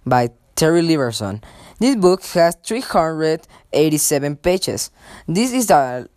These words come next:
realistic fiction book, and then we are going to have a little surprise. This is a story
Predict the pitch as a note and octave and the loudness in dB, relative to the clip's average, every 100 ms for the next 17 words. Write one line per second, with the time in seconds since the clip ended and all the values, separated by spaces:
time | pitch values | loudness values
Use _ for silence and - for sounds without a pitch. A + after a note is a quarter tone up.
0 | - D3 D3+ E3+ G#3 G3+ F3+ E3 D#3+ - | -4 2 2 2 -4 -6 -6 -4 -4 -4
1 | D#3+ D#3+ D#3 E3 - - - C#3 C3+ C#3 | -6 -2 -2 -4 -8 -16 -2 0 0 -2
2 | C#3+ C3+ - _ _ - D3+ F3+ A#3 A3 | -4 -6 -10 _ _ -4 2 2 0 -2
3 | F3 F3 F#3 F3 E3 E3 E3+ - C#3 - | 0 2 2 0 -2 -6 -6 -10 -10 2
4 | E3 G3+ - C3 C3+ D3+ D#3 C#3 A#2+ - | 2 2 -4 -4 -4 -4 -4 -6 -6 -2
5 | F#2 A1 - - - - - - - - | -2 -2 -6 -8 -8 -8 -10 -12 -14 -16
6 | - A3+ C#4 F4 G3 - D#3 D3 D3+ | -10 -6 -4 -2 -4 -2 -2 0 -2